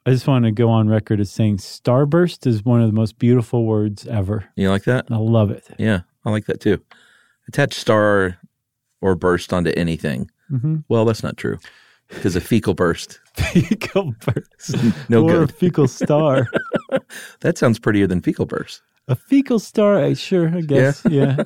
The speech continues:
Speaker 1: Yeah.
Speaker 2: <laughs>
Speaker 1: Just about everything sounds better than fecal burst.
Speaker 2: So, <laughs> um, galaxies as we know them have a very low rate of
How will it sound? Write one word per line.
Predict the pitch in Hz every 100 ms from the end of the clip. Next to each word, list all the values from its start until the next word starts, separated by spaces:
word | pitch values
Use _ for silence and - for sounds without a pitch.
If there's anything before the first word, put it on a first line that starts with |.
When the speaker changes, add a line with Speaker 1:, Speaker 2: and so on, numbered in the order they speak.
| -
Speaker 1:
Yeah. | -
Speaker 2:
<laughs> | -
Speaker 1:
Just | 254 185
about | 175 147
everything | 151 - 226 151
sounds | - 156 139
better | 139 135
than | 127 -
fecal | 147 135 113
burst. | 110 131 120 - - - - - - - -
Speaker 2:
So, | - 156 147 143 - - - - - - - -
<laughs> | - - - - -
um, | - 135 127 117 113 - - 76 101 113
galaxies | 135 151 - 131 117
as | 104
we | 117
know | 113 107
them | 101 95
have | 98 92
a |
very | 92 101 98
low | 92 92
rate | 92 92 90
of | 85